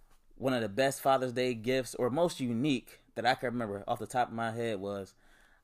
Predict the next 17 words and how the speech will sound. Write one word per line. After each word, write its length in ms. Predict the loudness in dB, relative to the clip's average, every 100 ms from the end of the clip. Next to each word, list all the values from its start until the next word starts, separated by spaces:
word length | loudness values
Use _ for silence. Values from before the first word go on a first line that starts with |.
| -2
I 80 |
got 280 | 2 4 2
my 180 | 2 -2
dad 500 | 0 4 6 6 4 -2
a 100 | -6
plaque, 680 | -4 2 4 4 -2 -18 -20 _ _ _ _ _ _ -6
and 160 | -2
it 140 | 0 0
had 380 | 2 4 4 2 0
all 380 | 4 6 6
six 640 | 4 0 2 0 0 -12 -14 _ _ _ _ _ -18
Steeler 640 | -4 2 4 4 4 2
Super 320 | 0 -10 -6 -4
Bowl 360 | 0 2 0
tickets 520 | -2 -6 -4 -4 -6 -4
in 140 | -4 -2
it. 140 | -6